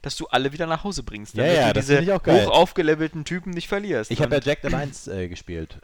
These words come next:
Speaker 2: Ähm,
Speaker 1: Ja.
Speaker 2: dieses, äh, wie heißt es, äh, der Untertitel Final irgendwas oder, oder Unfinished Business oder irgendwie sowas. Äh, das fand ich zum Beispiel auch sehr cool. Ähm, genau, das hab ich sogar dieses Jahr gespielt.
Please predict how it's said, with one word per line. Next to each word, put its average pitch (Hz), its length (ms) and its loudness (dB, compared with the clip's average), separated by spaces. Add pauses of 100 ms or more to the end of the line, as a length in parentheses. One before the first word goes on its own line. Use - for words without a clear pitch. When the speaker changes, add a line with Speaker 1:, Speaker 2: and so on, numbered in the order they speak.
Speaker 2:
Ähm, 127 60 -8
Speaker 1:
Ja. 110 340 2
Speaker 2:
dieses, 90 420 -10
äh, 92 200 -10
wie 101 100 -6
heißt 120 240 -8
es, 120 240 -12
äh, 107 280 -8
der 104 140 -10
Untertitel 113 440 -8
Final 104 380 -4
irgendwas 123 440 -6
oder, 95 280 -4
oder 82 160 -6
Unfinished 104 400 -8
Business 104 320 -6
oder 82 140 -8
irgendwie 80 180 -12
sowas. 78 300 -8 (400)
Äh, 98 240 0 (240)
das 110 160 -6
fand 160 140 -4
ich - 80 -8
zum 160 80 -12
Beispiel 151 240 -6
auch 156 140 -6
sehr 123 160 -6 (100)
cool. 165 300 -6
Ähm, 135 420 -8 (760)
genau, 113 160 -8
das 98 100 -8
hab 104 60 -8
ich 104 60 -12
sogar 107 140 -6
dieses 120 220 -12
Jahr 123 140 -4
gespielt. 135 300 -8